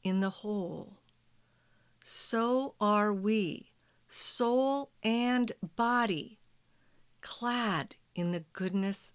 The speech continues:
of God and enclosed." Wow, I love that. Isn't that beautiful?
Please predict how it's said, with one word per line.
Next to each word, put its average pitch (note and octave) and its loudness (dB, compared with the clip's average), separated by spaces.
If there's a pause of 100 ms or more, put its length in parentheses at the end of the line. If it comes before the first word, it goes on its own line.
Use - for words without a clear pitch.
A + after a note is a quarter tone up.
of F3+ -6
God D#3+ -2 (840)
and E3 -2 (140)
enclosed." D#3 -4 (2500)
Wow, C#3+ -2 (100)
I E3+ 2
love E3 4
that. - 0 (1500)
Isn't G3+ -4
that F#3 0
beautiful? F3+ -2